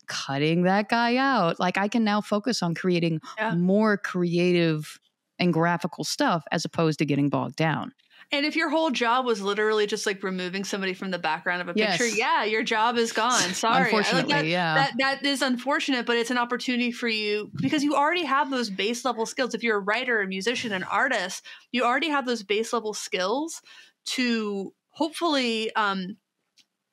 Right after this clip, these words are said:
Speaker 2: increase your offerings, to do more, to learn more.
Speaker 1: Yeah.
Speaker 2: And I, I think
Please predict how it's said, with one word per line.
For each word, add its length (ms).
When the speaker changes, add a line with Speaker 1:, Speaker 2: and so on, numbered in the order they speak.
Speaker 2:
increase 460
your 140
offerings, 760
to 280
do 300
more, 640
to 220
learn 560
more. 600
Speaker 1:
Yeah. 220
Speaker 2:
And 460
I, 280
I 40
think 240